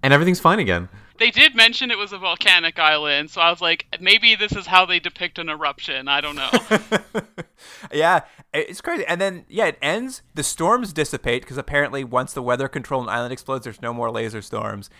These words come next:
Speaker 3: And they're just floating out in the ocean on a dinghy. And their narration of the episode, I guess, gives us, I guess, the moral of it. Like, Hal's closing narration tells us, "Hey, paradise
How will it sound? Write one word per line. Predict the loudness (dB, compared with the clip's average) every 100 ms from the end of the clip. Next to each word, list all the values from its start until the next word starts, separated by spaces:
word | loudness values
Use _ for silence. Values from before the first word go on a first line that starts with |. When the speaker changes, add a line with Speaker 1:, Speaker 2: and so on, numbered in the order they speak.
| -20 _ _ _
Speaker 3:
And | -4 -4 -8 -8
they're | -2 -2
just | -2 -10 -4
floating | -2 -2 0
out | 2 2 -4 -20 _ _
in | -8 -6
the | -2
ocean | -2 -2 -6 -12 -12 -10
on | -2 0
a | -2
dinghy. | -8 -8 -6 -8 -10 -14 -20 -20 _
And | -2 2
their | 0
narration | 0 0 2 2 0 -4 -6
of |
the | -4
episode, | -4 -4 -4
I | -2
guess, | -4 -6
gives | -8 -6 -6
us, | -2 -2 -2 -12 _ _ _ -6
I |
guess, | -2 -2
the | -2
moral | -4 -4 0 2 2
of | 0 -2
it. | -2
Like, | -4
Hal's | -2 4 4 4 2 -4
closing | -10 -6 -4 -4
narration | -4 -2 -4 -8 -14
tells | -2 -2 0
us, | -2 -4 -10 _ _ _ -6
"Hey, | -2 -2 -6 _ _ _ _
paradise | -2 0 2 2 0 -6